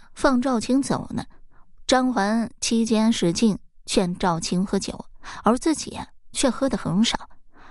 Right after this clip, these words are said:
在张环的有意劝说下，赵青招架不住，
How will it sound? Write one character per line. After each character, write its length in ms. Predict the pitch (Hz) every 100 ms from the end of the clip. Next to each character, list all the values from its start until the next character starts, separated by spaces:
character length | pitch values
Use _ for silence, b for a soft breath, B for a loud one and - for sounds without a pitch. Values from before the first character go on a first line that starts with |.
| B
在 160 | 294
张 220 | 285 277 285
环 160 | 233
的 80 | 254
有 160 | 202 175
意 120 | 214
劝 220 | 190 180
说 160 | 185 185
下， 260 | - - - B B B
赵 240 | 277 226
青 260 | 220 240 233
招 240 | 233 233
架 220 | 240 214 165
不 240 | - 170
住， 240 | - 202